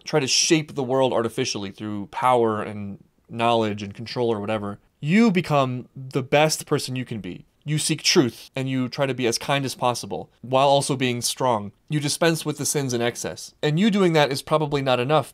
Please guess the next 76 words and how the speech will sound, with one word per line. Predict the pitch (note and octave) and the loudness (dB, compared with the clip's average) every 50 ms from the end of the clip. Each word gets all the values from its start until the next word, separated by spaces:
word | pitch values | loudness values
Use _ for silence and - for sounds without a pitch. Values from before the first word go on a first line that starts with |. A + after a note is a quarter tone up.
| _ - | _ 0
but | D3 D3+ D3+ D#3+ | 0 2 2 2
you | F#3+ G#3+ | 2 2
doing | F#3+ G3 F#3 F3 E3+ | 4 6 6 6 6
that | D#3+ C#3 D3 | 4 4 6
with | E3 F3+ F3 - | 4 4 6 6
others | D3+ F3 G3 G3 F3 E3 - | 4 4 6 6 4 4 2
who | D#3 C#3+ | -2 -2
are | C#3 | -2
doing | B2 B2+ B2 A#2 A#2 A#2 | 0 0 0 0 0 0
that, | A2+ A2 A2 A2 - _ - | 0 0 -2 -2 -6 _ -8
it | C#3 C#3 C#3+ | -6 -4 -2
will | C#3+ C#3 | 0 0
be | D3 C#3 | 2 2
an | C3+ | 2
unstoppable | B2+ B2+ B2 C3 A#2 A2+ A2 A2 A2+ | 2 0 0 0 -2 -2 -2 -4 -6
force | - - A2 G#2 - - | -6 -4 -6 -6 -4 -6
of | G2+ | -8
its | - - - | -6 -2 -2
own, | A#2+ A2 G2+ G2 F#2 - - _ - | 0 0 0 -2 -6 -12 -14 _ -8
and | B2+ B2 | -6 -4
it'll | B2 B2 A#2 | -2 -2 -2
be | A#2 A#2+ | -2 -2
a | A#2 A#2 | -2 0
non-destructive | A#2+ A#2+ A#2+ B2 B2 A#2 A#2 - - D3+ C#3 - - A2+ G2+ G2 - - - - - _ - | 0 2 2 2 0 -2 -4 -2 2 2 0 2 0 -4 -4 -6 -8 -16 -20 -20 -12 _ -6
unstoppable | A#2 A2+ - A2+ G2 F2+ G#2 F#2+ F2+ F#2+ | -4 -2 -2 -2 -2 -2 -4 -8 -10 -10
force, | - D2+ C#2 - - - | -10 -10 -12 -12 -14 -14
because | - B2+ A#2 - A#2+ - - | -12 -10 -6 -4 -4 -6 -6
each | - B2+ - - | -8 -12 -10 -8
person | C3+ A#2+ - - A2+ | -8 -8 -8 -8 -10
is | G#2+ G#2+ | -10 -6
really | B2 C3+ C3+ B2+ A#2 | -4 -2 0 0 0
taking | A#2 A2 A2+ A2 | -2 -4 -6 -6
care | - A#2 A2 | -6 -4 -4
of | G#2+ | -4
themselves | G#2+ G#2+ G2+ - G#2 G#2 G2+ A2 | -6 -6 -4 -2 -2 -2 -2 -4
and | G#2 | -6
their | G2 F2+ | -8 -8
community, | - G#2 G2 G2+ G#2 F#2+ F#2+ - - | -8 -10 -10 -10 -10 -10 -12 -12 -12
and | F#2+ G2+ - | -10 -10 -6
I | G#2 | -4
don't | A2 A2 G#2+ | -4 -4 -4
think | - G#2 G#2+ | -6 -10 -10
you | G2+ | -10
can | G#2+ G#2 | -8 -8
really | G#2+ G2+ G2+ | -8 -8 -8
go | G2 G2+ | -8 -8
wrong | G#2 G2+ G2+ G2+ | -8 -8 -8 -8
that | G2 - | -10 -12
way. | - - - - _ _ - | -12 -14 -14 -16 _ _ -6
And | C#3 | -4
you | C3+ C#3 | -4 -2
just | D3+ D3 - | -2 0 2
hope | D#3 D3 D3 | 2 2 2
that | D3+ C#3 | 2 0
it | C3 | 0
extends | B2+ - - - D#3 D#3 D3+ | -2 -2 2 2 2 2 2
out, | - C#3 C3+ A#2 - - _ - | 2 2 2 2 0 -2 _ -10
you | C3+ B2+ | -6 -4
know, | B2 | -4
it | A#2+ | -4
extends | B2 - - C#3 B2+ B2 | -4 -4 -4 -4 -4 0
out | - A#2 A2+ - | 2 2 2 0
and | A2+ A#2 | -2 -6
through | B2 A2+ | -8 -8
society | - A2+ - A#2 G#2+ G#2+ G#2+ G#2 | -8 -6 -4 -2 -2 -2 -4 -6
and | G2+ | -10
through | - G#2 | -10 -10
the | G2 G2 | -8 -6
world. | G2+ G#2+ G2 F2 - - - | -6 -4 -4 -6 -6 -8 -10
And | D3 D3 | -6 -2
for | D#3+ | 0
me, | E3+ G3+ | 2 4
that's | G3 F#3 F3 - | 4 4 2 2
a | D3+ | 0
noble | C3+ C#3+ D3+ D#3 C#3+ B2+ | 2 4 4 4 2 0
thought. | - - - - - | -4 -4 -8 -8 -10